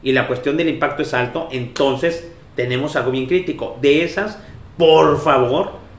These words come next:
las medidas correctivas las tienen súper claras, las tienen a la mano, las ti-, están preparados, como si tuvieran la ambulancia ahí a un lado, ¿Sí explico? O como si tuvieran allí la parte del gas lacrimógeno a un lado,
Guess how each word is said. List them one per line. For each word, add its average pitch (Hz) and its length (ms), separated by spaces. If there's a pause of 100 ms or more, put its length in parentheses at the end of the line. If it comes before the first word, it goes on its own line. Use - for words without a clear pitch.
las 135 400
medidas 143 540
correctivas 143 680
las - 240
tienen 131 320
súper 160 380
claras, 123 460 (380)
las - 320
tienen 196 320
a 170 80
la 123 120
mano, 120 380 (600)
las 143 340
ti-, 160 180
están 160 360
preparados, 143 840
como 131 140
si 127 80
tuvieran 135 200
la 180 60
ambulancia 143 320
ahí 151 60
a 151 60
un 143 60
lado, 117 320 (680)
¿Sí 135 120
explico? 147 520 (160)
O 131 80
como 151 140
si 123 80
tuvieran 139 340
allí 160 600
la 123 180
parte 147 280
del 127 480
gas 143 160
lacrimógeno 160 480
a 156 40
un 147 60
lado, 123 360